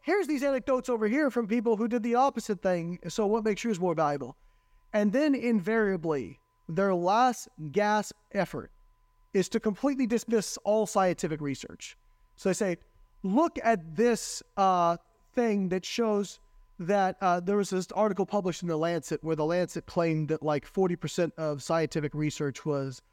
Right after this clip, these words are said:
either doctored or fabricated, right? And so they'll say, they'll say, "Well, see, we can't trust any scientific research." I'm like, "No, you can't trust any one research study.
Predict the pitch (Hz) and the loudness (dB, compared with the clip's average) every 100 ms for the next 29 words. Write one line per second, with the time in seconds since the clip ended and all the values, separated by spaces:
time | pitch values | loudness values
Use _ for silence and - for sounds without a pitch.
0 | _ - 160 156 147 165 160 160 143 160 | _ -2 0 2 2 0 0 -2 -2 0
1 | 135 120 139 - - - 160 160 165 _ | -2 -2 -6 -6 -10 -12 -2 -2 -2 _
2 | _ _ _ - 165 170 208 185 190 - | _ _ _ -6 -4 0 0 0 -2 0
3 | 180 170 160 _ _ _ - 170 185 175 | 0 0 -4 _ _ _ -12 -2 -2 -2
4 | - 311 302 262 - _ _ _ _ _ | -2 0 2 0 -4 _ _ _ _ _
5 | - 233 - 240 - 226 - 233 240 202 | 0 0 2 -2 0 0 0 2 2 2
6 | 196 170 165 160 151 165 - 147 - 180 | 0 0 -2 -6 -2 -4 -4 -10 -8 -2
7 | 180 165 208 202 214 - 294 - - 233 | 0 0 0 0 -2 0 -2 -2 0 -2
8 | - 247 233 185 165 208 190 170 196 - | 0 0 0 0 0 0 0 -2 -4 -4
9 | 185 160 - - 190 151 85 | -4 -6 -8 0 0 0 -8